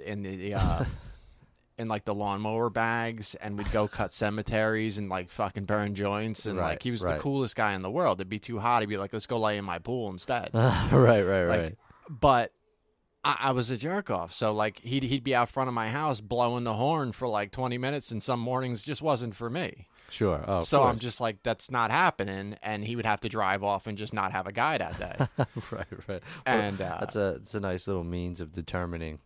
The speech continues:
Speaker 2: It's like,
Speaker 1: Yeah.
Speaker 2: just pull up, honk the horn, maybe he comes out. <laughs>
Speaker 1: Yeah, a-, and it wasn't very reliable.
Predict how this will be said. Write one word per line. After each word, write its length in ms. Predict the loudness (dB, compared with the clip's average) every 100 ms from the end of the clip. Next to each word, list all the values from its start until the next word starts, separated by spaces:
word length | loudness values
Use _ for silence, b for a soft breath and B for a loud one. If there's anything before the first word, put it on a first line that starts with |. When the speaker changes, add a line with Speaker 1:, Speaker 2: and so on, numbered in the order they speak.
| _ -6
Speaker 2:
It's 100 | 0
like, 60 | 2
Speaker 1:
Yeah. 180 | 0
Speaker 2:
just 180 | -2 -4
pull 200 | 2 6
up, 300 | 6 4 2 -14 B
honk 280 | -2 -2 -2
the 100 | -4
horn, 340 | -2 0 -2 -6 -6
maybe 260 | -4 -2
he 80 | -4
comes 300 | -6 -8 -6
out. 260 | -8 -8 -10 -12
<laughs> 100 | -4
Speaker 1:
Yeah, 640 | 2 4 6 6 4 2 2
a-, 40 |
and 380 | 4 6 6 4
it 120 | 4
wasn't 360 | 6 6 6 2
very 260 | 4 4 4
reliable. 640 | 2 2 4 2 2 -2